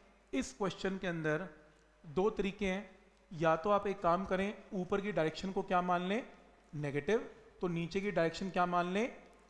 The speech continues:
Positive। ठीक है, पहले समझ लें, तो ऊपर negative, नीचे positive।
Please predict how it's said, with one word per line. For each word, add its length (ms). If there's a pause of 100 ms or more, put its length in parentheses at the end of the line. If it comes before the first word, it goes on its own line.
(460)
Positive। 360 (1040)
ठीक 180
है, 80 (540)
पहले 120
समझ 300
लें, 180 (520)
तो 80
ऊपर 380
negative, 380
नीचे 260
positive। 500